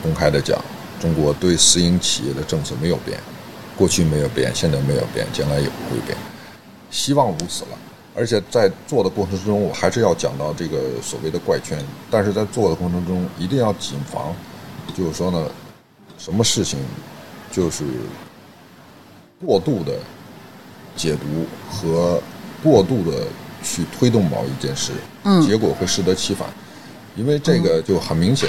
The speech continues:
Speaker 1: 一个例子，
Speaker 2: 嗯。
Speaker 1: 就是说，你比如说现在讲到说，中国对这个高科技行业以及对这金融行业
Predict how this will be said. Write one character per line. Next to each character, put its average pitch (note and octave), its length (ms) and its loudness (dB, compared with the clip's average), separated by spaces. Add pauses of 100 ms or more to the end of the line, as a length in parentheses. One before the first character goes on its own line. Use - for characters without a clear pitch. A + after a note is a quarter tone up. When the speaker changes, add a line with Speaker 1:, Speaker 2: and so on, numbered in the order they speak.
(120)
Speaker 1:
一 C#2 40 -4
个 E2 100 0
例 G2 180 2
子， C2+ 120 -6 (120)
Speaker 2:
嗯。 D#2 80 -2
Speaker 1:
就 D2+ 60 0
是 C#2+ 60 -4
说， D#2 240 0 (100)
你 F2 80 2
比 E2 120 -2
如 D#2+ 120 2
说 E2+ 100 2
现 F#2 160 2
在 E2 120 4
讲 - 180 0
到 C#2 140 -2
说， D#2 280 2 (1300)
中 G2+ 160 2
国 F2+ 160 4
对 D2+ 360 0 (1120)
这 - 140 0
个 G1+ 380 0 (180)
高 F#2+ 200 6
科 F#2 240 -2
技 D#2+ 320 0 (180)
行 - 220 -6 (100)
业 D#2 220 0 (720)
以 D#2 80 -6 (180)
及 D2 320 -2
对 F2 200 2
这 D2+ 120 -4
金 F#2 220 0
融 F2 140 2
行 - 220 -4
业 D2+ 80 -2